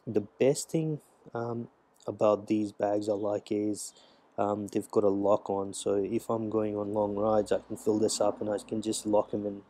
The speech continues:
you know, go, um, go to a cafe, get a coffee or whatever. I don't have to worry about it too much. The other thing I had to buy with this bag is these, um,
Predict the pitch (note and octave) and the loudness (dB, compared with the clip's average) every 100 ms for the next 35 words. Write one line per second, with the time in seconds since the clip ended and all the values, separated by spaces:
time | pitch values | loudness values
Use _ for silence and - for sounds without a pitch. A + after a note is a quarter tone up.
0 | _ G#2+ G#2 G2+ - - B2 - A2+ G#2+ | _ -2 0 -2 -4 -6 -6 2 4 6
1 | G2+ G2+ - G#2 G2+ G2+ - - G#2 G2 | 4 0 -4 -2 -2 -4 -12 -2 0 0
2 | - - G2 G2+ G2+ G2+ - _ - G#2+ | -2 -6 -4 -2 0 -2 -2 _ 0 0
3 | - G#2 G2 G2+ A2 G#2+ - - - - | 0 -2 0 2 2 0 -4 -20 -20 -10
4 | - G#2+ G#2+ G#2 - G2 - - G2+ G2+ | 2 4 4 0 -2 -8 -8 2 6 6
5 | G2+ F#2+ F#2+ G#2 - - G#2 G2+ G2+ - | 6 4 2 0 -4 -4 -4 -2 -4 -6
6 | - - - - A#2 B2+ D3+ - D3+ C#3 | -18 -20 -20 2 8 10 8 6 6 8
7 | A#2+ A#2 - A#2 A2+ A2 A2 G#2 A2+ A2 | 6 4 2 2 4 6 6 4 0 2
8 | A2+ - A2+ G#2+ G#2+ G#2 - - - A2+ | -2 2 4 6 6 2 -8 -8 2 6
9 | A2+ G#2+ G2 - A2 G#2+ G#2+ G#2 G2+ - | 8 6 2 -2 2 2 2 0 -4 -10
10 | - - A2 G#2+ G#2 | -12 -6 -2 -2 -4